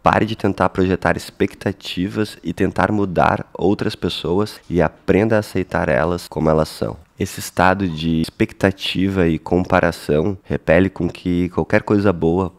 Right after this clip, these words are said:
possa acontecer de fato na sua vida. Pare de achar que a vida ou as pessoas devem algo a você. E, em vez disso, foque-se em se tornar uma pessoa magnética,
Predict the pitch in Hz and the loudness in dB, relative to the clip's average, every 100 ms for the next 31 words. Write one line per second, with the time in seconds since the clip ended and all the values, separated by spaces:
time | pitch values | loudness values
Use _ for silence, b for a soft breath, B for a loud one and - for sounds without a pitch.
0 | - 78 - - 82 82 - 80 80 - | -2 -2 -2 -4 -2 -4 -4 0 0 -2
1 | - - - 71 - - - _ - 78 | -12 -4 0 0 -2 -12 -20 _ -8 -8
2 | - 78 71 69 71 76 _ - 69 98 | -4 -4 -4 -8 -12 -14 _ -2 -2 0
3 | 82 80 - 76 - 78 67 67 82 78 | 0 -2 0 -2 0 -2 -4 -4 -4 -2
4 | 69 65 65 64 65 - 71 - 69 76 | -2 -2 -4 -4 -6 -6 -6 -2 -2 0
5 | 73 64 67 69 76 78 78 76 78 71 | -2 -2 -2 0 0 0 2 0 -2 -6
6 | - - 65 73 - 67 64 - - 76 | -6 -4 -4 -6 -6 -6 -6 -10 -6 -2
7 | 78 80 87 73 78 82 - - - - | 0 2 2 0 -2 -2 -4 -12 -14 -4
8 | - - - - - 85 - - 80 73 | -2 -2 -6 -12 -8 -8 -8 -4 -2 0
9 | 73 85 90 _ - 78 80 - 85 80 | -2 -4 -6 _ -8 -6 -6 -2 -2 0
10 | 95 92 85 78 - - - | 0 0 0 0 -4 -14 -16